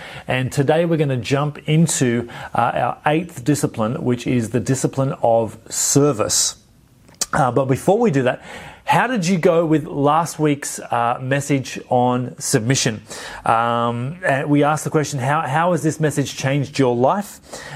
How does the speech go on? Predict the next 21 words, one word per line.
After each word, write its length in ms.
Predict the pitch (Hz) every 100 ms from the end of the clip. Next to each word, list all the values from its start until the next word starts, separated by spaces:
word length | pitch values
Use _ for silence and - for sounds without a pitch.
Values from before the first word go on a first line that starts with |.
| -
Um, 300 | - 127 131 160
and 180 | 139
how 240 | 127 175 220
could 220 | 226 156
you 160 | 170 170
take 360 | - 180 180
up 180 | 170 147
the 80 | 139
cross 580 | 139 - 165 185 - -
life 400 | 131 110 110 - -
each 360 | 151 151 107 117
day 340 | 143 127 110 - - -
where 160 | 127
we 140 | 123 131
live 520 | 127 139 175 160 139 -
in 320 | 147 131 127
mutual 520 | 151 175 - 180 147
submission 640 | 147 127 120 151 - 135
to 100 | -
one 200 | 139 135
another 360 | 139 123 104